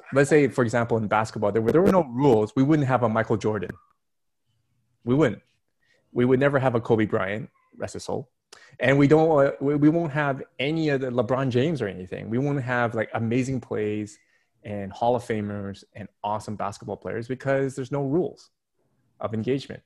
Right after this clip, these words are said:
There's no rules of, uh, things like that. And, uh, and so therefore, like, it's not freedom, really. What rules to provide is the freedom to be who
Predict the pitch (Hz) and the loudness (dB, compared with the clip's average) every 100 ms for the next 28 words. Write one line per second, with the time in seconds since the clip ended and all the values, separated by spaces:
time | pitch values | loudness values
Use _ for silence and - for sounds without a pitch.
0 | _ _ _ _ _ - 117 127 120 131 | _ _ _ _ _ -10 -4 -2 0 0
1 | 127 117 - 107 104 104 101 98 92 - | 0 -2 -4 -2 -2 -2 -2 -2 -4 -8
2 | _ _ - 139 117 117 127 - 120 117 | _ _ -6 -4 -4 -4 -4 -4 -4 -6
3 | - _ _ _ _ _ _ - 107 104 | -8 _ _ _ _ _ _ -4 -2 -2
4 | 104 - - 131 123 143 139 180 175 113 | -4 -8 -6 -4 0 2 2 0 0 0
5 | 107 110 113 160 - 160 175 - 156 185 | 0 -2 -4 -6 -2 -2 -2 -4 -2 0
6 | 151 92 90 87 110 _ _ _ _ _ | 0 -4 -6 -8 -10 _ _ _ _ _
7 | _ _ 120 135 147 - - 135 170 175 | _ _ 0 2 2 -2 0 6 8 6
8 | - - - 120 101 113 151 123 - 104 | 2 -4 0 2 2 2 4 2 0 -6
9 | - - 147 160 147 117 - 101 - 156 | -10 -4 2 4 4 0 -4 -4 0 2
10 | 156 143 - - 120 120 117 | 2 -2 -4 0 2 0 -2